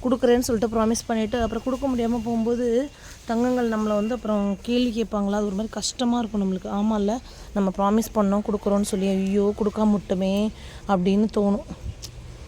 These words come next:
அதனாலே நான் வந்து அதை பண்ண விரும்பல. இது எல்லாத்தையும்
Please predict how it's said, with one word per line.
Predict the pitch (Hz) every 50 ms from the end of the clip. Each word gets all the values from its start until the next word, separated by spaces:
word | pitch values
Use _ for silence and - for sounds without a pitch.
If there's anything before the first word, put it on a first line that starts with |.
| - - -
அதனாலே | 214 208 202 202 208 202 202 220 226
நான் | 220 214 202 196
வந்து | 190 190 190 208
அதை | 208 185 196 185
பண்ண | - 190 190 190 202
விரும்பல. | 190 196 190 190 202 202 196 - - - - - - - - - - - - - - - - - - - - - - - - - - - - - - - -
இது | - 220 202 196
எல்லாத்தையும் | 196 208 220 214 254 254 240 214 202 190 180 175